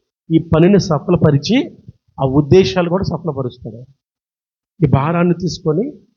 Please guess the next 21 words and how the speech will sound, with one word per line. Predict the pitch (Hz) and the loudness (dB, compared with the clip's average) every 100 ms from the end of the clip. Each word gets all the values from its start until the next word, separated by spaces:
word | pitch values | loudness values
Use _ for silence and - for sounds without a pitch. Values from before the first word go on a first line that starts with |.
| 143 | 0
ఆ | |
వెనకున్న | 147 185 190 190 | 2 2 0 2
ఉద్దేశాన్ని | 151 143 185 190 165 | 2 4 0 2 0
కూడా | 170 - | 0 0
సఫలపరుస్తాడు. | 170 143 156 139 135 - 120 - - _ | -2 -4 -4 -4 -4 -4 -10 -10 -20 _
అలా | 131 135 | 2 4
సఫలపరచాలంటే | 120 - 135 196 - 156 - 143 135 135 127 - - - 160 | 2 -2 0 0 0 0 0 0 0 0 0 -2 -12 -6 0
రాత్రి | 151 151 180 127 | 0 0 -2 2
దేవుడు | 143 135 | 4 4
అంటున్నాడు, | 135 139 123 147 233 - - - | 0 -2 0 2 2 -4 -10 -2
"నీ | 117 | 2
భారం | 107 135 139 147 135 | 4 4 4 4 4
ఆయన | 127 | 4
మీద | 127 123 | 4 4
వేయి." | 170 277 - - _ _ - 113 110 117 | 2 -2 -12 -20 _ _ 0 4 4 2
నిశ్చయముగా | 151 160 - 147 131 123 123 110 117 - _ - | 0 2 0 2 2 2 0 -2 -10 -20 _ -2
మన | 127 | 0
భారము | 127 107 143 143 135 135 | 2 2 2 2 2 2
ఆయన | 139 143 | 2 2
మీద | 135 131 | 2 2
వేసేదముగాక, | 131 139 - 131 127 117 120 127 117 | 2 2 2 0 2 2 0 0 -4